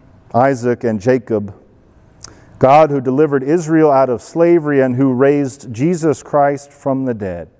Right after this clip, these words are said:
remember your covenant with us. Heal our hearts, bless our families and our neighborhoods. Give us power to keep our promises to each other,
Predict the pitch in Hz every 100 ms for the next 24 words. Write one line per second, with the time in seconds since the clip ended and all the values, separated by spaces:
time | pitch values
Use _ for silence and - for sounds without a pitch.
0 | _ _ _ _ _ _ _ _ _ _
1 | _ _ - 123 131 151 139 123 120 -
2 | 131 107 101 98 92 92 - - - _
3 | _ _ _ _ _ _ _ _ _ _
4 | - 151 170 156 143 120 104 - - -
5 | _ _ _ _ _ _ 123 143 160 143
6 | - 120 131 139 143 - 101 98 110 139
7 | 120 113 139 - - _ _ _ _ _
8 | _ 143 151 151 - 113 131 135 117 -
9 | 135 131 113 - 123 127 131 - 113 -
10 | 123 120 113 113 110 104